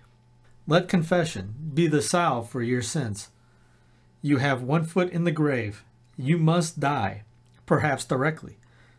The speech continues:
certainly in a very short time, and stand before that tribunal where you will hear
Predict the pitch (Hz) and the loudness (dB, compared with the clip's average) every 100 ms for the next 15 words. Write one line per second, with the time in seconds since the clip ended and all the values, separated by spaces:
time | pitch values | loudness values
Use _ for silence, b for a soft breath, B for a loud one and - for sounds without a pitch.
0 | b - 208 240 127 107 - - _ - | b 0 2 2 0 -6 -10 -20 _ -10
1 | 135 120 110 151 135 - 131 113 147 147 | -6 -2 2 2 2 0 -2 -2 -2 -2
2 | 101 - b b b b b 120 120 - | -6 -12 b b b b b -10 -4 2
3 | 160 170 160 - 165 156 139 147 - 165 | 4 4 2 0 2 2 2 -2 0 0
4 | 139 156 147 110 104 104 139 131 135 175 | 2 2 2 0 -4 -6 -2 0 2 2
5 | 185 160 202 143 95 | 2 2 0 0 -2